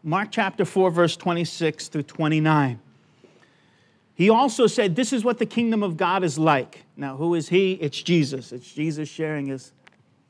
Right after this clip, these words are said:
parables. He also said, This is what the kingdom of God is like. A man scatters seed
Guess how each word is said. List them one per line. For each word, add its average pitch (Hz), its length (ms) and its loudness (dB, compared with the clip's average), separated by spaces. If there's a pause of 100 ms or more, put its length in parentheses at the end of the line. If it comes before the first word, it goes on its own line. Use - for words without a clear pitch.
(140)
parables. 139 840 -6 (1700)
He 160 160 0
also 233 460 2
said, 185 300 -2
This 277 180 0
is 302 120 -2
what 285 140 2
the 220 80 0
kingdom 226 380 2
of 175 100 0
God 185 240 2
is 151 160 -2
like. 160 360 4
A 180 60 0
man 254 520 2
scatters 254 840 0
seed 247 640 0